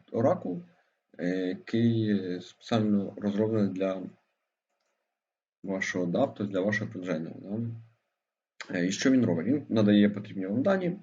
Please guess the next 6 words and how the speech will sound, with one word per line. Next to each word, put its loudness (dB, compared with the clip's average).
в -16
такій -4
частоті, -2
е, -4
в -2
спеціальній, -2